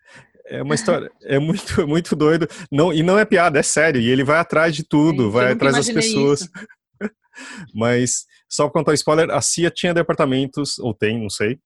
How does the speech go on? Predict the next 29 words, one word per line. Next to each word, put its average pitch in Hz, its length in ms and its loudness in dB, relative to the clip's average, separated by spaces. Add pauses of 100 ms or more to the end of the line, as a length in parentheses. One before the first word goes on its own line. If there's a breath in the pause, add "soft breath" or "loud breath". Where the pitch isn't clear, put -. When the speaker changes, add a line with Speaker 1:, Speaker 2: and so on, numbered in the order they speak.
(160)
Speaker 1:
né? 117 240 -4 (500 loud breath)
Ah, 117 360 2
que 131 360 0
fazem 131 480 0
propaga-, 143 400 -2
esse 135 180 -2
tipo 139 140 -8
de 147 100 -2
propaganda 139 440 -2
cultural, 123 640 0 (120)
entendeu? 98 400 -8
Então, 104 420 -8 (1600 loud breath)
eu 113 220 0
não 139 160 2
cheguei 147 240 -2
no 147 60 0
final, 131 300 0
tô 151 100 0
economizando. 135 500 2
Sabe 127 160 0
aquela 123 180 0
coisa 117 200 -2
que - 80 -8
você 131 100 0
assiste 127 320 -2
só 147 140 0
aos 143 140 0
poucos 139 220 -4
aproveitando? 131 800 0